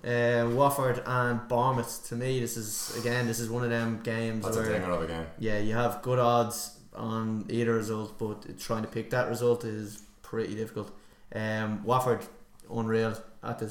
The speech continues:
Speaker 1: at the start of the season. Five wins starting off.
Speaker 2: Troy
Speaker 1: Like,
Speaker 2: Deeney, take a bow.
Speaker 1: yeah, he's been on form. Uh, Andre Gray has been coming in with a few goals as
Speaker 2: Yeah,
Speaker 1: well, so
Speaker 2: yeah.
Speaker 1: he, he's been playing very well. But one loss, and that was to United.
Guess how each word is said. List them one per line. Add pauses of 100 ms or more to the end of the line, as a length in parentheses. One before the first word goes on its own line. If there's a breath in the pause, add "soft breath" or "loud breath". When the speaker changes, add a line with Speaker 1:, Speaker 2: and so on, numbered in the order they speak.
Speaker 1:
at
the
start
of
the
season. (320 loud breath)
Five
wins
starting
off. (300)
Speaker 2:
Troy
Speaker 1:
Like,
Speaker 2:
Deeney,
take
a
bow.
Speaker 1:
yeah, (160)
he's
been
on
form. (160)
Uh,
Andre
Gray
has
been
coming
in
with
a
few
goals
as
Speaker 2:
Yeah,
Speaker 1:
well,
so
Speaker 2:
yeah.
Speaker 1:
he,
he's
been
playing
very
well. (320 loud breath)
But
one
loss,
and
that
was
to
United.